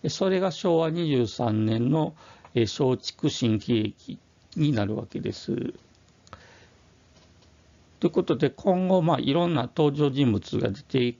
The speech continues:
くると思いますが、このことをちょっと頭の片隅に置いとくと、えー、わかりやすいかなと思いまし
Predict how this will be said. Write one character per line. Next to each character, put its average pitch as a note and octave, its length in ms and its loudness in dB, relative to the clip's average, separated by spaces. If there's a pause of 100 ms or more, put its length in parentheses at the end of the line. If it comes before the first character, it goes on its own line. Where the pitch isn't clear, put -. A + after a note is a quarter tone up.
く - 120 -8
る B2 140 4
と - 140 -2
思 A2+ 180 0
い G#2+ 40 2
ま G#2+ 140 2
す - 160 -10
が、 B2+ 180 0 (120)
こ E3+ 160 -2
の E3+ 180 0
こ - 160 -2
と D#3 360 0
を D#3 100 4
ち - 80 -18
ょ - 20 -20
っ - 40 -20
と B2 120 -2
頭 A#2 360 0
の A2 200 0 (120)
片 - 200 -8
隅 A#2+ 320 0
に G#2+ 100 2
置 A2 140 0
い - 40 -6
と G#2+ 120 -4
く - 160 -16
と、 D#3 300 0 (400)
え B2 60 4
ー、 A2 100 4
わ B2 100 2
か - 160 -4
り A2+ 100 -2
や A2 100 -2
す - 200 -8
い A2+ 240 -6
か - 100 -2
な D#3+ 240 -2 (280)
と A#2 100 0
思 G#2 280 0
い F#2+ 60 0
ま F#2+ 200 -2
し - 320 -18